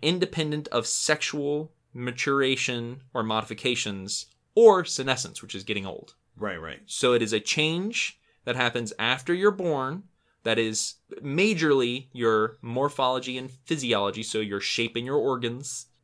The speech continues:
Speaker 1: and is somehow controlled hormonally and doesn't have to do with becoming sexually mature or getting old.
Speaker 2: Getting old in the sense of, like, your body wear and tear.
Speaker 1: Yes, like becoming a senior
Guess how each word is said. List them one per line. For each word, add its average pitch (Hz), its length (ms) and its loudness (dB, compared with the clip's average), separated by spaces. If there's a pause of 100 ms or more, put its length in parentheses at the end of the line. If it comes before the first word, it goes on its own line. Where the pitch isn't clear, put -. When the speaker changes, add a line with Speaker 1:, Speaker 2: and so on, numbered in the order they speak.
(160)
Speaker 1:
and 127 600 0
is 120 480 -2
somehow 147 640 2
controlled 160 720 2 (300)
hormonally 170 760 0 (540)
and 120 200 -2
doesn't 139 280 4
have 143 160 0
to 143 80 -4
do 135 220 0
with 120 360 0
becoming 107 500 -6 (320)
sexually 147 520 -2
mature 156 600 2 (180)
or 123 160 4
getting 117 240 0
old. - 240 -12 (180)
Speaker 2:
Getting 139 260 2
old 127 260 2
in 113 80 -6
the 113 80 -6
sense 113 320 -6
of, 98 340 -6
like, 107 380 -6
your 123 200 0
body 104 760 -2
wear 120 380 2
and 107 160 -6
tear. 123 120 4
Speaker 1:
Yes, 110 280 6
like 123 240 6
becoming 135 420 0
a 120 40 2
senior 120 720 -2